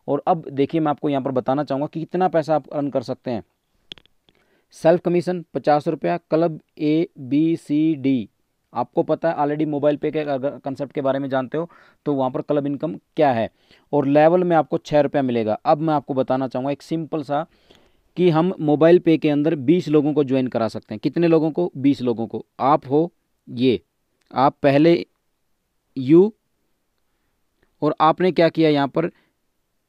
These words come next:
दस लोगों को ज्वाइन किया तो आपको यहाँ पर पचास रुपये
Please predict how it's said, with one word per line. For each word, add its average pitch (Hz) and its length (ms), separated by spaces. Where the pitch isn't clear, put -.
दस 170 200
लोगों 160 260
को 151 120
ज्वाइन 135 260
किया 117 220
तो 147 80
आपको 143 240
यहाँ 135 120
पर 131 140
पचास 127 440
रुपये 117 300